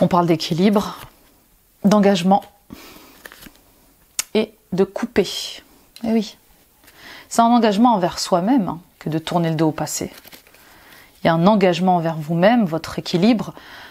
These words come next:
euh, votre santé, votre énergie du, vitale, hein, et, euh, et vous, vous allez couper avec ça, vous allez rompre avec ça, vous allez rompre avec les jeux d'ego, avec les jeux d'humiliation, de trahison, vous allez j-, rompre avec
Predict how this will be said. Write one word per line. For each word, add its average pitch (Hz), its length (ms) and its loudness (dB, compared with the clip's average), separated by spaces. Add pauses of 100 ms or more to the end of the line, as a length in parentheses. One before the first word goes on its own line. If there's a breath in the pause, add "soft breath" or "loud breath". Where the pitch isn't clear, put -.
(180 loud breath)
euh, 160 280 -2
votre 165 260 -2
santé, 208 600 -4 (260)
votre 165 280 -6
énergie 170 500 0
du, 156 220 -6 (200)
vitale, 175 640 0 (520)
hein, 170 180 -8 (640 loud breath)
et, 190 200 4
euh, 147 200 -2
et 170 120 2
vous, 147 340 -4
vous 143 240 -4
allez 143 120 -2
couper - 460 0
avec 170 220 -2
ça, 226 180 -6
vous 160 140 -2
allez 160 120 2
rompre - 460 -2
avec 160 200 -4
ça, - 280 -4 (180)
vous - 80 -4
allez 165 120 4
rompre 185 320 0
avec 156 180 -2
les 165 140 0
jeux 170 140 0
d'ego, 180 500 0 (640 loud breath)
avec 156 260 -4
les 165 140 2
jeux 160 200 2
d'humiliation, 160 760 2
de 185 100 2
trahison, 165 800 0 (180)
vous 165 140 -2
allez 160 240 4
j-, 156 200 -2
rompre 175 440 0
avec 156 320 -4